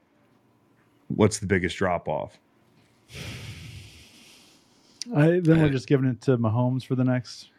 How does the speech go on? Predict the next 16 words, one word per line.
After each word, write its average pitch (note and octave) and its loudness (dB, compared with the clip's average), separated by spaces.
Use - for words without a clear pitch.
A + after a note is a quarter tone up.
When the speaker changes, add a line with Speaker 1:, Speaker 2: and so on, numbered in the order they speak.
Speaker 2:
ten C3 10
years? C3+ 2
Speaker 1:
No, G3 6
because D#3 -2
there E3 4
are F3+ -2
years E3 -2
where C3+ 2
Mahomes B2 -4
in A2 -6
the G2+ -4
past A#2 0
has F#2 -10
had F#2+ 0
Tyreek G#2+ 0
Hill F2+ -2